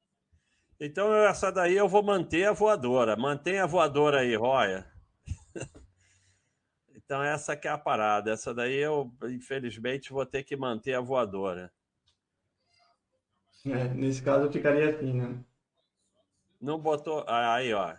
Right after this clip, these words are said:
Speaker 1: Então, essa aí é a dinâmica. Quando a gente mantém a voadora,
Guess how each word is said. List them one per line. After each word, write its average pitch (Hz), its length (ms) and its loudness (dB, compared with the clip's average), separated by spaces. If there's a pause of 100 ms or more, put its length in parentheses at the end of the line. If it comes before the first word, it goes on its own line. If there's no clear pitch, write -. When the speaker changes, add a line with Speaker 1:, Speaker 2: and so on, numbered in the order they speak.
Speaker 1:
Então, 170 500 -2
essa 160 360 -4
aí 147 160 -4
é 160 80 -2
a 165 80 -2
dinâmica. 120 680 -2
Quando 151 380 0
a 151 140 2
gente 147 280 -4
mantém 147 520 0
a 143 80 2
voadora, 135 760 4